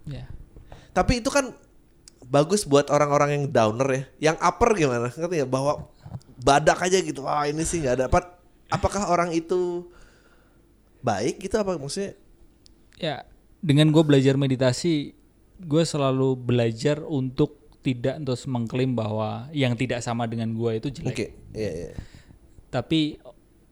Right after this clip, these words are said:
Speaker 1: orang-orang yang memilih jalan berbeda dengan apa yang gue pilih,
Speaker 2: Hmm.
Speaker 1: itu adalah guru gue.
Speaker 2: Hmm.
Speaker 1: Di mana guru maksudnya adalah gue bisa membandingkan
Speaker 2: Hmm.
Speaker 1: bahwa misal yang istilah lu upper itu tadi yang
Speaker 2: Iya.
Speaker 1: jadi orang yang badak gitu,
Speaker 2: Eh.
Speaker 1: itu pun juga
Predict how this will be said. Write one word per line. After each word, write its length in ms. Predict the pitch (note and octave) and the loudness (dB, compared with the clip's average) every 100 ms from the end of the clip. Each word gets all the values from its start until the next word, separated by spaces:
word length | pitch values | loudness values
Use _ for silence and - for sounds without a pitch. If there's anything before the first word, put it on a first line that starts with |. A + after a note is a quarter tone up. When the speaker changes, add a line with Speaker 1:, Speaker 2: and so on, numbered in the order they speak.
| _ - | _ -2
Speaker 1:
orang-orang 400 | C#3 C3+ F#3 G3 | 0 2 2 2
yang 80 | |
memilih 300 | D3+ C#3 C3+ B2+ | 0 0 -2 0
jalan 540 | C3+ A#2+ C3 C3+ B2+ | 2 4 2 0 -6
berbeda 500 | - A#2 C3 B2 C3+ | -4 -2 0 2 0
dengan 320 | B2 A#2+ A#2 | 0 -4 -4
apa 200 | A2+ A2+ | -6 -4
yang 180 | A#2 A2+ | -4 -4
gue 300 | A2 A2+ A2+ A2 | -6 -6 -6 -4
pilih, 460 | D#3+ D3+ A#2+ - | 0 0 0 -4
Speaker 2:
Hmm. 240 | A2 G#2 F#2 | -10 -10 -10
Speaker 1:
itu 240 | - B2+ F3+ | -14 -10 -4
adalah 320 | E3 B2 A#2+ | 0 0 0
guru 320 | A#2 A#2 A2+ | -4 -6 -6
gue. 260 | G#2+ A2+ A2 - - _ _ - | -6 -8 -10 -16 -20 _ _ -10
Speaker 2:
Hmm. 220 | A#2 A2+ | -8 -6
Speaker 1:
Di 80 | B2+ | -6
mana 480 | A#2+ A#2 B2 D#3 | -4 -4 -4 -4
guru 340 | D#3+ D#3 B2 C#3+ | -6 -4 -2 0
maksudnya 380 | D3+ B2+ D3 E3 | -2 -4 -6 -4
adalah 200 | C#3+ C#3 D#3+ _ | -4 -6 -10 _
gue 240 | - E3 F3 | -12 -4 -2
bisa 180 | D3+ D3 | 0 0
membandingkan 760 | C3+ A#2+ A2+ A#2 A#2 G#2+ A2+ B2 - | 2 0 0 -4 -4 -8 -10 -18 -14
Speaker 2:
Hmm. 80 | A2+ | -6
Speaker 1:
bahwa 240 | A2+ B2+ | -2 -2
misal 540 | D3 B2+ D#3+ C#3+ B2+ - - | -4 -6 -6 -6 -8 -16 -14
yang 180 | B2 A#2 | -12 -10
istilah 280 | A2+ A#2 | -6 -4
lu 100 | B2 | -4
upper 300 | C3+ B2 - B2 | -4 -4 -4 -2
itu 100 | B2 | -2
tadi 220 | B2 B2 | 0 0
yang 160 | C3 A2+ | 0 -2
Speaker 2:
Iya. 240 | A#2 B2 | -4 -2
Speaker 1:
jadi 180 | A#2 A#2 A#2+ | -2 2 4
orang 160 | B2 D3+ | 6 6
yang 100 | B2+ | 6
badak 300 | A#2+ C3 B2+ | 8 6 6
gitu, 180 | B2+ D3+ | 4 4
Speaker 2:
Eh. 220 | - A2+ A2+ - - - _ _ D#3+ | 0 -4 -12 -18 -20 -20 _ _ -6
Speaker 1:
itu 160 | C#3+ | -4
pun 160 | F#3+ C#4+ | 0 0
juga 320 | G#3+ C3 | 2 0